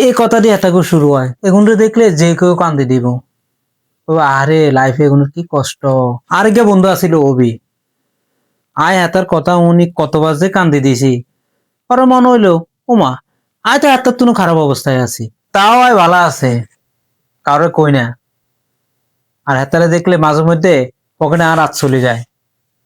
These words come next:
"ও নয়, আজকে এক দুই টিয়া যা আছে পকেটে, হাতারে দিয়ে দিমু।" হ্যাঁ, মানুষের খারাপ সময় আইয়ে, কিন্তু বালা সময় তো আইয়ে। হাতার লাস্ট তিরিশ বছরে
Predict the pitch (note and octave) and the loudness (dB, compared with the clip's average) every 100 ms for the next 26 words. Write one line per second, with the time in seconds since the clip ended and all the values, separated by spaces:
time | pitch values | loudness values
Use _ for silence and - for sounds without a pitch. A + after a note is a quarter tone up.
0 | _ - G3+ G3+ A3 F#3+ F3+ E3+ G3 F3 | _ -4 0 0 2 2 0 0 0 0
1 | E3 - F#3 F#3 F#3 F3 F#3 E3+ E3 D#3+ | 0 -2 -4 0 0 0 0 0 0 0
2 | C#3+ C#3+ C3+ D3+ D3 C#3+ B2+ A#2+ A#2 _ | 0 -2 -2 -2 -2 0 0 -2 -6 _
3 | _ _ _ _ _ - - D3+ C3 C3+ | _ _ _ _ _ -10 -4 -2 -2 0
4 | C3+ - G3 A3+ - B2+ C3+ - E3+ E3 | 0 0 0 0 -2 -4 -4 -2 0 0
5 | C3+ A#2+ A2+ B2+ _ _ _ - A#3+ G3 | 0 0 -2 -8 _ _ _ -2 0 2
6 | A3+ C4 A3+ F3+ C#3+ C#3+ B2 A#2+ A#2 B2 | 2 0 0 0 0 0 0 0 -2 -6
7 | - _ - F#3 - A3+ G3+ F3+ F#3 - | -16 _ -8 -8 -2 0 2 2 0 -4
8 | - - G#3 G#3 F3 E3 E3 C#3 B2+ | -6 -2 0 2 2 0 0 -2 -2